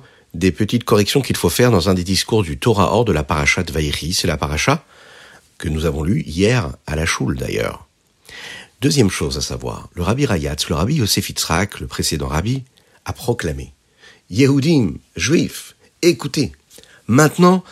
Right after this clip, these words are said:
c'est le moment de Mashiach. Mashiach doit arriver. Tout ce qui nous est arrivé de difficile, toutes les souffrances que le monde a vécues,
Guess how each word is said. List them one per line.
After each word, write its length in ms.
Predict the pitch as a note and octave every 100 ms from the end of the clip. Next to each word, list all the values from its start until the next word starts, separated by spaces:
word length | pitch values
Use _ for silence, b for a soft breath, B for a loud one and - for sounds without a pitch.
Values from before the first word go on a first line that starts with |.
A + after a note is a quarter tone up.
| b
c'est 360 | - - B2+ A#2+
le 160 | A#2 C#3
moment 280 | B2 B2
de 80 | A2+
Mashiach. 680 | G2 F#2+ - E2+ B1+ - - B B
Mashiach 560 | - A#2 G#2 B2 G#2 -
doit 260 | F2+ G#2 F#2
arriver. 400 | F#2 D#2+ C#2 - _ B B B -
Tout 240 | F#3 F#3+
ce 100 | F#3
qui 200 | - -
nous 240 | B2 A#2 A2+
est 100 | A2
arrivé 320 | G2+ G#2 G#2
de 80 | F2
difficile, 760 | E2+ A#2+ G#2+ - F#3+ G3+ G#3 G3 B B B -
toutes 160 | B2+
les 60 | A#2
souffrances 580 | - F#3+ - C#3+ C3 -
que 80 |
le 100 | G#2+
monde 240 | G#2 C3 B2+
a 80 | G2
vécues, 520 | G#2+ G#2+ - C3